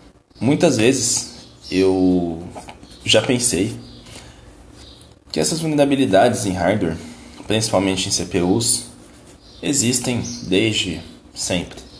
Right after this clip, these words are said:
né? Desde, sei lá, o dois oito meia, um oito meia, quatro oito meia, é, não, um oito meia não existiu, né? Eu nem, nem me lembro as nomenclaturas antigas.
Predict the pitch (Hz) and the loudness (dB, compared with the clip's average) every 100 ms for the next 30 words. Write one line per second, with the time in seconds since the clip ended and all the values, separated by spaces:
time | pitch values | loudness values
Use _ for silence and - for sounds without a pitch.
0 | - 87 90 78 90 104 101 92 - 92 | -6 -2 -2 0 2 2 0 -2 -2 -2
1 | 85 76 - - - - - - 80 92 | 2 0 0 -10 -20 -20 -20 -14 -2 2
2 | 113 107 98 95 92 85 82 76 80 - | 4 2 -2 0 0 2 -2 -4 -10 -18
3 | - 95 127 117 117 107 87 85 78 78 | -8 -2 0 2 0 -2 -4 -2 -4 -6
4 | - - 107 107 101 95 92 82 80 73 | -10 2 4 4 0 -2 -2 -2 -2 -2
5 | 73 - - - - - - - 78 78 | -6 -14 -20 -20 -20 -20 -14 -8 -4 -4
6 | 76 73 71 - - - - 82 85 117 | -4 -6 -8 -10 -14 -14 -12 -8 -4 -2
7 | 113 87 87 107 98 90 - 90 82 85 | -2 -2 -2 -2 -2 -4 -6 -6 -8 -6
8 | 82 82 - - - - - - - 92 | -8 -12 -16 -18 -18 -16 -16 -16 -14 -8
9 | 104 117 120 131 92 85 82 80 87 90 | -4 -2 0 0 0 0 -4 -4 -4 -4
10 | - - 78 80 - 80 80 - | -6 -6 -8 -8 -10 -6 -6 -6